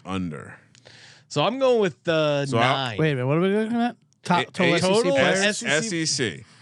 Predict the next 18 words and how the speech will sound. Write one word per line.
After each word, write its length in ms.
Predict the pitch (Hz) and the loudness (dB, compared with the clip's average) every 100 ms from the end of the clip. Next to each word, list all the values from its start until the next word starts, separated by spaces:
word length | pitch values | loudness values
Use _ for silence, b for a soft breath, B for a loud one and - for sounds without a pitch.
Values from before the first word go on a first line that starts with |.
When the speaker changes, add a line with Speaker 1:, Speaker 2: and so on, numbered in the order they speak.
| - | -8
Speaker 1:
So 560 | - 160 160 156 135 165 | 0 2 2 0 -10 -2
that, 340 | 185 202 156 | 0 0 -2
that 180 | 185 196 | -2 -2
tells 340 | 208 180 175 | 0 0 0
me 200 | 160 160 | -2 0
if 100 | 139 | 0
I, 160 | 139 147 - | 0 -2 -2
eleven 320 | 139 165 185 | 0 0 0
and 120 | 175 | 0
a 40 | 160 | 0
half 280 | 151 143 131 | 0 -2 -2
minus 360 | 135 135 131 | -2 -2 -4
two 140 | - 131 | -4 -2
hundred 300 | 127 107 90 | -2 -2 -2
under, 320 | 117 127 117 | -2 0 0
I'll 100 | 110 | 0
just 220 | 123 117 | -4 -4
say 180 | 131 | -4